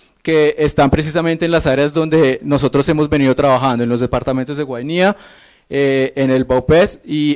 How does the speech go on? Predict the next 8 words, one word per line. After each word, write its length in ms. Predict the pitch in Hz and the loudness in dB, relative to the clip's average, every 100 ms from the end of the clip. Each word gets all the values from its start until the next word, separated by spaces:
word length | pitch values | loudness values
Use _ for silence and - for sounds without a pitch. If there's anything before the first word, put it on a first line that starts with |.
| 135 | 0
en 80 | 131 | 0
el 100 | 123 | 0
Amazonas. 520 | 117 110 120 107 117 | 0 0 -2 -2 -6
Hemos 220 | 139 151 | -2 0
venido 340 | 170 160 143 147 | 2 4 2 2
desarrollando 580 | 151 160 160 135 131 | 0 -2 -2 0 0
trabajos, 640 | 131 147 131 123 139 151 - | 4 6 6 6 2 0 0
eh, 380 | 160 147 131 | 4 6 4